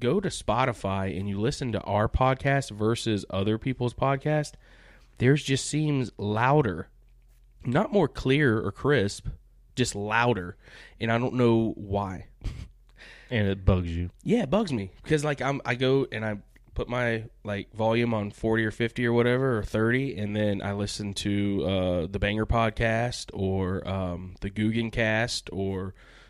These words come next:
Speaker 1: Joe Rogan or the Real Talk Christian Podcast or any of those, and I can hear it fine, up and down, up and down. You put it on ours at the same level,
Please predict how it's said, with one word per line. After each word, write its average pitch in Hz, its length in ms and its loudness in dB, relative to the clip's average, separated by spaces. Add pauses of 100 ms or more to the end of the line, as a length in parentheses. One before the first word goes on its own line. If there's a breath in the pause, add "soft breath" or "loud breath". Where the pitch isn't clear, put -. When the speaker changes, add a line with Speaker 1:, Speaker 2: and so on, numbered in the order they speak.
Speaker 1:
Joe 104 200 2
Rogan 113 720 4
or 90 540 -4 (140)
the 92 60 -8
Real 104 220 0
Talk 104 260 0
Christian 117 340 -2
Podcast 110 560 0
or 92 80 -6
any 170 160 -2
of 151 60 0
those, 147 320 2 (640 loud breath)
and 127 380 2 (760)
I 151 60 -2
can 151 120 -2
hear 147 140 2
it - 100 -6
fine, 147 440 -2 (600)
up 127 140 -2
and 127 80 -4
down, 131 200 4
up 131 100 -2
and 131 100 -2
down. 127 160 2 (340 loud breath)
You - 60 -18
put 202 120 6
it 196 80 6
on 151 120 4
ours 175 260 4
at - 80 -2
the - 60 -4
same 147 260 0
level, 127 380 -2